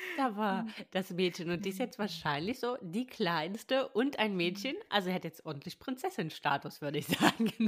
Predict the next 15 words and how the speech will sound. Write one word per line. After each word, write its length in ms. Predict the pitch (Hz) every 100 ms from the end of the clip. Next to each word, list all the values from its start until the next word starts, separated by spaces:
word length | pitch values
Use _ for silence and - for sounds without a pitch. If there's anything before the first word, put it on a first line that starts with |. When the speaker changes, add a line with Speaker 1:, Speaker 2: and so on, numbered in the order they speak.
| - 294 - - 277
Speaker 2:
Äh. 220 | - - 240
Speaker 1:
So 160 | 220 196
von 220 | 202 185
großen 440 | 202 208 226 220
Brüdern 480 | 175 214 220 220 302 415 - 480 - 285
<laughs> 500 | 277 254 247 247 -
und 320 | 240 302 -
als 220 | 214 - 208
Speaker 2:
Äh. 180 | 233 247
Speaker 1:
Mädchen 100 | 247
und 260 | - 302 277
die 100 | 233
Kleinste. 600 | 233 180 190 - - 440 - -
<laughs> 540 | - 220 240 - 233 - - 208
Speaker 2:
Mhm. 120 | 262